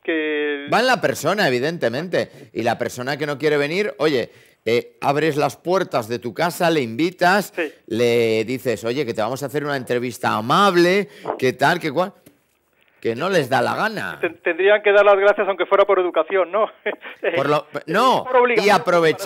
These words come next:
Speaker 1: para ser políticos.
Speaker 2: y, y aprovechar cualquier
Speaker 1: Claro,
Speaker 2: ventana.
Speaker 1: claro, sí, sí. Que eso,
Speaker 2: Cualquier
Speaker 1: eso es lo que ha sabido
Speaker 2: ventana.
Speaker 1: hacer,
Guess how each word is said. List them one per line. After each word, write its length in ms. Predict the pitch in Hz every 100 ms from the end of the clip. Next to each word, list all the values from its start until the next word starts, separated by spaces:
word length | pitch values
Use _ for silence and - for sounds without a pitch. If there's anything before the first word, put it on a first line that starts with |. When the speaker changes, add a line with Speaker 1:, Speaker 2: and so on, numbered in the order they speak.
| 214
Speaker 1:
para 40 | 233
ser 80 |
políticos. 580 | 220 226 151 208 175 170 - -
Speaker 2:
y, 60 | 147
y 40 |
aprovechar 680 | 151 113 147 123 117 143 202
cualquier 380 | 233 160 - 220
Speaker 1:
Claro, 140 | 220 123
Speaker 2:
ventana. 440 | 220 262 165 78 _ _
Speaker 1:
claro, 340 | 170 147 - _
sí, 120 | 202
sí. 200 | 185 185 _
Que 80 | -
eso, 140 | 190 220
Speaker 2:
Cualquier 440 | 170 170 151 226 254
Speaker 1:
eso 80 | 226
es 60 |
lo 60 | 143
que 60 |
ha 40 | 214
sabido 120 | 240
Speaker 2:
ventana. 60 | 160
Speaker 1:
hacer, 220 | 190 -